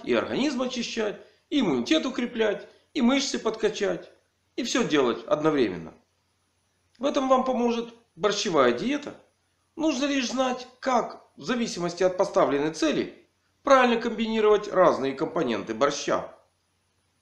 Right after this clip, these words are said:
Поэтому, просмотрев это видео до конца, вы узнаете, как же правильно приготовить борщ для диеты, как правильно употреблять борщ на протяжении дня,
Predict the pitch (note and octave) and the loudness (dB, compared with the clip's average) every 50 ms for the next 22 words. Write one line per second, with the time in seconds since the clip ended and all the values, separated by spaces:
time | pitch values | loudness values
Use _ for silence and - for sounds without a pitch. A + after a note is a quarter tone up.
0 | _ _ _ _ - D4 D4 - C#4+ B3+ C4 C4 B3 A#3+ - - - _ _ A#3 | _ _ _ _ 0 0 0 2 0 0 0 -2 -4 -6 -8 -14 -20 _ _ -4
1 | A#3 A3+ A#3 A#3 G#3+ F3 C#3+ C3 B2 B2+ D3 C#3 C3+ C3 C3+ D3 D#3 F#3+ - A#3+ | -4 0 2 2 4 6 6 4 4 2 0 -2 -2 -2 0 0 0 0 0 0
2 | A#3+ A#3+ - C#4+ C4 C4+ C4+ C4+ C4 B3 A3+ A#3 A3 D#3 A2 F2+ - - - - | -4 0 0 0 0 0 -2 -4 -4 -4 -2 0 2 2 2 0 -4 -8 -14 -20
3 | - _ _ _ _ _ _ _ _ _ _ _ _ _ _ - A3+ A3 F#3+ E3 | -20 _ _ _ _ _ _ _ _ _ _ _ _ _ _ 0 0 0 2 0
4 | G3 G3 G3+ F#3+ F#3+ F#3 F3+ E3+ D#3+ D3+ D#3 D#3+ D3 B2 A#2+ A#2 - G#2+ G2+ G#2+ | -2 -2 2 4 6 6 6 6 2 0 0 0 0 0 0 0 -2 -4 -4 -4
5 | A#2 A#2+ B2 C#3 D3 D3 D3 - - - _ _ _ - C#3 E3 F3+ F3 F#3+ G3 | -6 -4 -2 -2 -2 -2 -4 -8 -14 -20 _ _ _ -10 -4 -4 -4 -2 0 0
6 | F#3+ F#3 F#3 G#3+ G3+ G3+ - _ _ _ _ _ _ _ _ _ _ _ _ _ | 0 0 0 -4 -10 -14 -18 _ _ _ _ _ _ _ _ _ _ _ _ _
7 | _ _ _ _ - C#4+ C#4 C#4+ C#4 C4+ C4 B3+ B3+ B3+ A#3+ - A#3 A#3 A3+ G#3+ | _ _ _ _ 2 2 2 6 6 6 8 8 4 2 2 2 0 0 0 -2
8 | F3 F3+ G3 F#3+ E3+ C#3+ D3 F3 F3+ E3+ D3 - - - C#3+ C3 B2 C#3 B2 A2+ | 0 2 2 2 2 2 4 6 6 6 6 2 -4 -6 -6 -6 -4 -4 -6 -6
9 | - A#2 G#2+ A2 A#2 G#2+ G#2 G2 G2 F#2+ G2+ A#2+ D#3 G3 A#3 - | -6 -6 -4 -2 -4 -2 -4 -6 -8 -6 -4 -2 -2 -2 -2 -6